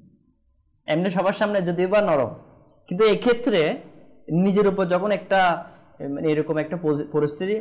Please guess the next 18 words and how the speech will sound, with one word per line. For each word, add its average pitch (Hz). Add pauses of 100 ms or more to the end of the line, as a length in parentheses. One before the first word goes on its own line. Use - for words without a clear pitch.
(260)
অনেক 180
সময় 220 (520)
মুখ 175
দিয়ে 180
কিছু 190
বলে 147
দেয়, 113 (1500)
অনেক 131
সময় 226 (300)
মুখ 160
দিয়ে 175
কিছু 180
বলে, 185
যদিও 180
বা 247
এমনি 226 (600)
নরম 170
থাকে, 202